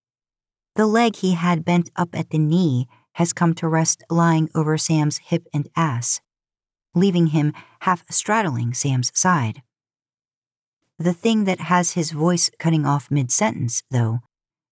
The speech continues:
is the hand Dean's got wrapped casually around his bicep, thumb brushing back and forth over skin that instantly breaks out into goosebumps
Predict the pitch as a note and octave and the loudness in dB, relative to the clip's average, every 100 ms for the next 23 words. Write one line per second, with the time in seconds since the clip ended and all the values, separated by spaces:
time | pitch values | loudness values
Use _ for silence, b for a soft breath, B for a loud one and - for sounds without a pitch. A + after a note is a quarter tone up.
0 | _ E3 D#3 F#3+ F3 B3 A3 D3+ - - | _ -4 -2 -2 0 2 4 2 -2 0
1 | E3 D#3 - E3+ D3+ D#3 D#3 - - b | 2 2 0 -2 -2 0 -2 -2 -12 b
2 | b - G#3 G#3+ G3+ E3 D#3 D3+ D3+ D3 | b -6 -2 -2 -2 -4 -4 -2 -2 -2
3 | C3+ - F3 E3+ - - - _ _ _ | -4 -2 0 0 -2 -6 -14 _ _ _
4 | _ _ _ - G3 G3 F3+ F3 E3+ E3 | _ _ _ -4 0 2 2 0 0 0
5 | E3 D#3+ D3 - E3 D#3+ - D#3 - C3+ | 0 -2 -6 -4 -2 -2 -4 -8 -4 -4
6 | - G#3+ F3+ B2+ b b - E3 - G#3 | -2 0 0 -2 b b -6 -6 0 0
7 | - - - F#3 E3+ E3+ - - E3 - | 0 -2 0 0 0 -2 -2 -2 -2 -2
8 | C#3+ D3 G#3+ - - A#2 - | -8 -4 -2 -2 -4 -4 -4